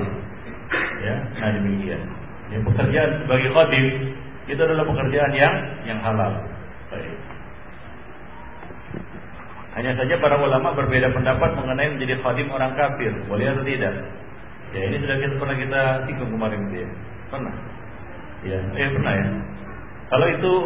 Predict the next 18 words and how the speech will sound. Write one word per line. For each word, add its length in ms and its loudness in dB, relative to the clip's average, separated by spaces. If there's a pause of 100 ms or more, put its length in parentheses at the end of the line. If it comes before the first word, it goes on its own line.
(340)
khidmat 400 4
itu 200 0 (120)
membuat 400 2
dia 80 4
hina, 320 6
maka 240 4
jangan, 560 2
nggak 120 0
boleh. 240 2 (1080)
Ya. 140 -4 (580)
Khidmat, 360 2 (380)
ya, 140 0 (160)
kalau 160 4
dia 160 4 (160)
berkhidmat 640 2
kepada 240 2
orang 240 2
kafir, 400 2